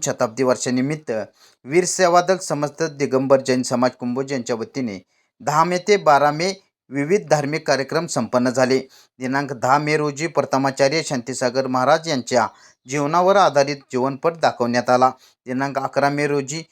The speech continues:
आचार्य श्री विद्यासागरजी महाराज यांना विनंजली तसेच जागर शांतीसागरांचा या विषयावर चंद्रकांत चौगुले यांचे व्याख्यान संपन्न झाले. या कार्यक्रमास प्रमुख उपस्थिती सुरेश चौगुले सांगली,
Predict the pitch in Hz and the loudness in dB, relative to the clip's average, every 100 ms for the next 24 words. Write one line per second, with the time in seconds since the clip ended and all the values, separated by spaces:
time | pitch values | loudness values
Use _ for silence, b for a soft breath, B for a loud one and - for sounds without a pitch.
0 | _ - 127 - 160 175 - 170 151 120 | _ -14 -10 0 2 2 0 -4 -6 0
1 | 139 135 131 139 131 135 131 151 156 175 | 2 2 0 -2 -4 -2 0 0 0 0
2 | 170 175 156 135 139 135 135 135 135 123 | 0 0 -2 -4 -4 -2 -4 -4 -6 -4
3 | 135 131 _ _ _ _ 135 139 170 180 | -6 -6 _ _ _ _ 2 4 2 0
4 | 165 143 156 156 139 143 139 143 139 139 | -4 -6 -2 0 2 0 2 2 4 4
5 | 139 131 - 170 147 120 - b b - | 2 0 2 4 4 2 -2 b b -12
6 | 165 170 180 180 - 151 143 147 139 135 | -8 -2 -2 0 2 2 2 2 2 -2
7 | 135 147 139 127 147 170 - 135 - 127 | -2 0 2 2 -2 -4 -4 -6 -4 -6
8 | 123 135 135 135 b b 127 143 151 147 | -4 -2 -2 -4 b b -12 -2 0 0
9 | 156 156 160 - 143 143 135 147 151 156 | 0 0 -2 -2 -6 -6 -6 -8 -4 -4
10 | 160 143 190 190 b b b - 143 151 | -6 -4 -6 -6 b b b -6 -2 -2
11 | 151 160 160 170 170 151 127 123 135 | 2 2 2 0 0 -2 -2 -2 -4